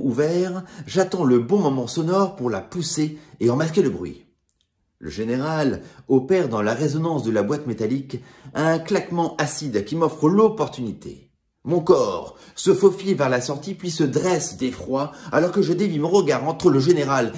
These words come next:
et l'entrebâillement extérieur. Dans mon angle mort,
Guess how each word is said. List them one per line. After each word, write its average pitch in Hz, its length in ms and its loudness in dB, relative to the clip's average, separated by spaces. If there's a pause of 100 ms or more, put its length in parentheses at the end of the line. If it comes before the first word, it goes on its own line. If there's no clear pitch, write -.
(120)
et 110 100 2
l'entrebâillement 156 640 2
extérieur. 101 640 -6 (240)
Dans 120 120 0
mon 175 200 0
angle 160 260 4
mort, 85 480 -2